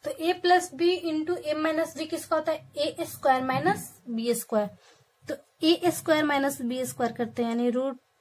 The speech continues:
टू रूट टू का होल स्क्वायर माइनस बी स्क्वायर क्या हो जाएगा, टू रूट सिक्स का होल स्क्वायर। यहाँ पे देखो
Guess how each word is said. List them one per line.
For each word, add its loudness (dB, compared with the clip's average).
टू -2
रूट -4
टू -4
का 2
होल 0
स्क्वायर 0
माइनस 0
बी -4
स्क्वायर -8
क्या -4
हो -4
जाएगा, 0
टू -4
रूट 0
सिक्स -12
का -2
होल 0
स्क्वायर। -6
यहाँ 6
पे -6
देखो 0